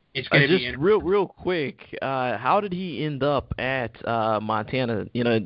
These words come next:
Speaker 2: was he not too highly recruited and maybe developed into this guy? Did he get himself in some trouble?
Speaker 1: No, uh, he was ju-, he came up from a new high school. It's called Van Gift. It's right outside of Dallas, Texas, and they didn't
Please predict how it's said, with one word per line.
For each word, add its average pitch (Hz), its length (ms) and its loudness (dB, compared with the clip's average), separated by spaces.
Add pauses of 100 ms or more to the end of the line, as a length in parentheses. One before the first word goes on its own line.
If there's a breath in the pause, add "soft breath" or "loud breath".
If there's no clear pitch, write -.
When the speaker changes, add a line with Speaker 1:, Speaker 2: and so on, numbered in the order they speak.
Speaker 2:
was 120 180 2
he 147 260 0
not 127 280 4
too 139 120 2
highly 135 280 2
recruited 139 640 0 (420 loud breath)
and 110 100 -4
maybe 117 240 2
developed 113 520 4
into 120 180 0
this 117 220 -2
guy? 131 560 2
Did 113 120 -2
he 104 80 -6
get 107 120 -2
himself 107 400 -2
in 104 80 -4
some - 180 -8
trouble? 131 600 2 (680 soft breath)
Speaker 1:
No, 190 480 4
uh, 160 280 0
he 156 180 -4
was 185 140 -4
ju-, 185 260 -2
he 165 160 -2
came 180 240 -2
up 180 180 -6
from 170 140 -6
a - 20 -6
new 147 180 -6
high 160 220 -4
school. 160 260 -8
It's 156 100 -8
called 139 260 -2
Van 147 260 -2
Gift. 147 380 -2
It's 127 240 -12
right 135 200 2
outside 151 360 0
of 135 80 -2
Dallas, 135 340 -2
Texas, 131 400 -4 (600 loud breath)
and 131 180 2
they 131 120 2
didn't 139 420 -2